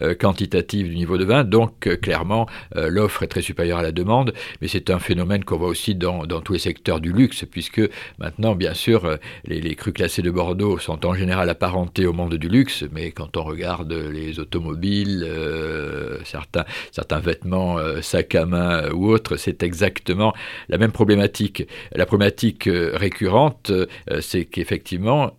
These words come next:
euh, la locomotive, euh, va très vite et elle a un peu tendance à, à, à semer quelques, quelques wagons dans cette accélération et, et clairement, euh, le marché,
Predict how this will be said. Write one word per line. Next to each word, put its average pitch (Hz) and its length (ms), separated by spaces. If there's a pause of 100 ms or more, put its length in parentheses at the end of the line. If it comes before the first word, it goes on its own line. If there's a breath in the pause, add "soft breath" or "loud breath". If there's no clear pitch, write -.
euh, 85 640
la 90 120
locomotive, 107 840 (340 soft breath)
euh, 85 220
va 87 200
très 82 340
vite 147 400 (320 loud breath)
et 117 400
elle 90 320
a 101 240
un 90 80
peu 101 160
tendance 104 480
à, 95 360
à, 80 140
à 87 240
semer 117 380
quelques, 104 580 (240 loud breath)
quelques 98 240
wagons 113 560
dans 98 80
cette 98 200
accélération 101 800 (300 loud breath)
et, 92 400
et 101 60
clairement, 113 640 (140)
euh, 87 380
le 92 120
marché, 101 500